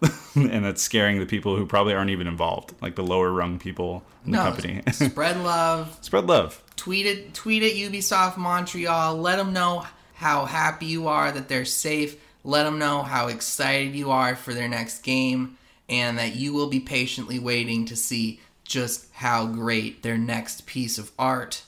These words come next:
Speaker 2: in this beautiful medium of video games will be.
Speaker 1: Well, Pat, I think that closes it out, unless you have anything else to say. All right.
Speaker 2: No,
Speaker 1: That,
Speaker 2: I'm good.
Speaker 1: that closes it out, and that closes out our show.
Speaker 2: That's been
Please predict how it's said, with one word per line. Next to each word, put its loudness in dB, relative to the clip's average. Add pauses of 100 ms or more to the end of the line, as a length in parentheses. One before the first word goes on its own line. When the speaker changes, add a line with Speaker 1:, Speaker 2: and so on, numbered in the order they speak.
(100)
Speaker 2:
in -4
this -4
beautiful -2
medium 0
of -10
video -8
games -12 (400)
will -6
be. -14 (460)
Speaker 1:
Well, 2
Pat, 2 (120)
I -14
think -4
that -4
closes -2
it 0
out, 4 (180)
unless -4
you -2
have -2
anything -4
else -10
to -16
say. -4 (520)
All -6
right. 0
Speaker 2:
No, -2 (140)
Speaker 1:
That, -2
Speaker 2:
I'm -4
good. -2
Speaker 1:
that 0
closes 0
it 0
out, 4
and 0
that -4
closes 2
out 6
our 4
show. 2
Speaker 2:
That's -4
been -2